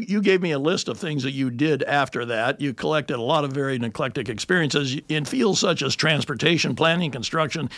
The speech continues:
snowboard instructing, the restaurant business, mortgage sales, car rentals, and real estate. Wow, that's a lot of stuff. You know, what did you enjoy most about all of that, and what did you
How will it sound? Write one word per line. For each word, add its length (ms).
snowboard 720
instructing, 640
the 100
restaurant 420
business, 380
mortgage 500
sales, 380
car 240
rentals, 380
and 80
real 220
estate. 380
Wow, 460
that's 220
a 40
lot 280
of 100
stuff. 380
You 100
know, 100
what 420
did 180
you 140
enjoy 880
most 640
about 460
all 260
of 100
that, 240
and 140
what 160
did 160
you 480